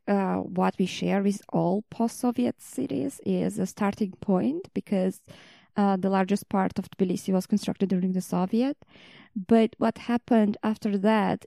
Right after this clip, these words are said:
is it's very different from other, uh, and the difference, I think, is manifested in a structure of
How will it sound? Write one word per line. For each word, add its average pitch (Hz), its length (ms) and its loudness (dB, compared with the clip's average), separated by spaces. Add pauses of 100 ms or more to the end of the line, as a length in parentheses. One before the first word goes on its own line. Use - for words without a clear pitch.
is 202 600 0 (320)
it's - 200 -2
very 240 320 8
different 185 580 0
from 160 560 0 (120)
other, - 320 -6 (240)
uh, - 340 -2 (680)
and 214 240 4
the 208 240 4
difference, 233 580 0
I 220 80 4
think, 202 300 0
is 202 100 0
manifested 190 680 0
in 190 160 2
a 185 260 2 (320)
structure 220 540 2
of 190 440 -2